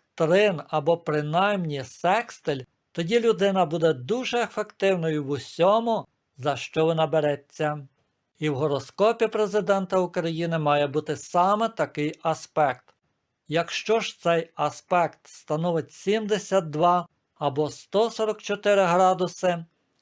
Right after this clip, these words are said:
то це означає великий талант у музиці, поза як це аспекти Нептуна. Якщо ж цей аспект квадратура чи опозиція,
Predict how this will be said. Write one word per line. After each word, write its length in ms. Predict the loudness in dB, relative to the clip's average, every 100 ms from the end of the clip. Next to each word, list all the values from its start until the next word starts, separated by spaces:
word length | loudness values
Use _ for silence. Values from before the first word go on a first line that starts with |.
| _ -2
то 160 | -2
це 340 | -2 0 4 4
означає 640 | 2 -2 -4 0 0 2
великий 420 | 2 0 -2 -6
талант 640 | 0 2 4 2 0 -2
у 140 | -6 -4
музиці, 720 | -2 -2 -4 -6 -4 -4 -4 _ _ _ _ -2
поза 300 | 0 2 2
як 340 | 2 0 0
це 180 | 2 2
аспекти 560 | 0 0 0 0 -2
Нептуна. 840 | 0 -2 -4 0 2 2 -2 -4 -16 _ _ _ _ _ _ -2
Якщо 640 | 0 0 -4 -4 0 2
ж 200 | 0 -6
цей 280 | 0 0 0 -2
аспект 800 | -4 -4 -8 0 0 0 -4 -8
квадратура 920 | -4 0 2 2 0 0 2 2 0
чи 180 | -2
опозиція, 1200 | -4 -4 -6 -8 -6 -4 -2 -2 -4 0 2 2